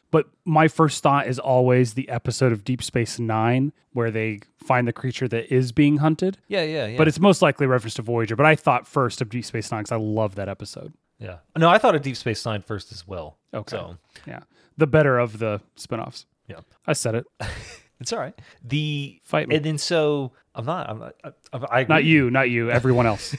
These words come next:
Speaker 2: <laughs> The internet,
Speaker 1: The
Speaker 2: the,
Speaker 1: internet.
Speaker 2: the
Speaker 1: Fight me,
Speaker 2: listeners.
Speaker 1: internet.
Speaker 2: No, a-, and it's all about respecting the culture. Ransom says it, "Hey, man, you gotta respect their culture, bro." I thought it was really neat. How about you?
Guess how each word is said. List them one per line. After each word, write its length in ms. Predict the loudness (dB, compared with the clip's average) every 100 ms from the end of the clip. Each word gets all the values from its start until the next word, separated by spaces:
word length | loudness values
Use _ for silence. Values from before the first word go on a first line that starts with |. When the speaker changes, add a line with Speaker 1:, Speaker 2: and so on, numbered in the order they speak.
| -14
Speaker 2:
<laughs> 100 | _
The 160 | -6 -4
internet, 420 | -6 -8 -10 -12
Speaker 1:
The 160 | -6
Speaker 2:
the, 100 | 0 2
Speaker 1:
internet. 320 | 2 0 -4
Speaker 2:
the 80 | -2
Speaker 1:
Fight 240 | 0 0
me, 120 | -2
Speaker 2:
listeners. 100 | -4
Speaker 1:
internet. 220 | -4 -6 -10 _ _
Speaker 2:
No, 220 | -2 0
a-, 120 | 0 -4
and 300 | -6 -6 -8 -16 _ -6
it's 180 | 2
all 180 | 4 4
about 240 | 4 2 0
respecting 440 | -6 -6 -6 -6
the 80 | -8
culture. 380 | -4 -6 -6 -10
Ransom 420 | -6 -6 -6 -8
says 300 | -4 -6 -6
it, 120 | -10
"Hey, 200 | -10 -8
man, 260 | -6 -6 -8
you 60 | -8
gotta 180 | -8
respect 380 | -8 -10 -8 -8
their 160 | -10 -10
culture, 520 | -8 -10 -10 -12 -10
bro." 580 | -6 -4 -4 -6 -10 -14 _ _
I 80 | -8
thought 200 | -2 -2
it 60 | -2
was 160 | -6
really 240 | -6 -6 -6
neat. 380 | -8 -10 -12 _ -8
How 80 | -6
about 140 | -4
you? 140 | -6